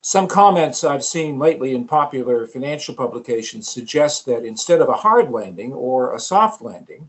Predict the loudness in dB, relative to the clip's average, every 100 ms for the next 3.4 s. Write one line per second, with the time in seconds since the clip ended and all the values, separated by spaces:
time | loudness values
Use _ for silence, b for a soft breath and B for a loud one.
0 | _ -6 -6 -2 2 4 2 -2 -2 -2
1 | -4 -8 -4 -2 -2 -6 -10 -2 2 2
2 | 0 _ -2 2 4 2 -4 -10 -16 -8
3 | -4 0 0